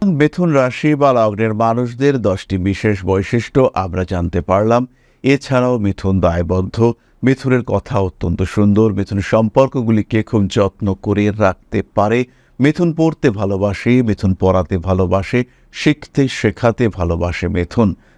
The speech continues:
মিথুনের কর্মতৎপরতা অন্যদের থেকে অনেক, অনেক বেশি। মিথুনের অ্যাক্টিভিটি লেভেল, সেটাও কিন্তু অন্যদের থেকে অনেকটাই বেশি।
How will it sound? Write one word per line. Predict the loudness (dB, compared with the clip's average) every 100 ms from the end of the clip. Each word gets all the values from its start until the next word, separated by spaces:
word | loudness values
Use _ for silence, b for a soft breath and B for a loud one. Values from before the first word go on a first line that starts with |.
| b
মিথুনের | -2 0 -2 0
কর্মতৎপরতা | 0 0 0 -2 -2 -2 0 2 2 2 2 2
অন্যদের | -2 -2 -2 -2
থেকে | -2 -2 -2 0
অনেক, | 0 0 -2 -2
অনেক | 0 0 0
বেশি। | 0 -2 0 -2 -2 B 0
মিথুনের | 2 2 0 -2 -2
অ্যাক্টিভিটি | -4 -4 -2 -2 -2 0
লেভেল, | 0 2 2 0 -4 b
সেটাও | -2 2 4 2
কিন্তু | 0 -4 -2
অন্যদের | 0 2 0 0 -2
থেকে | -2 -2 0 -2 0
অনেকটাই | 0 0 -4 -2 0 0
বেশি। | 0 -2 0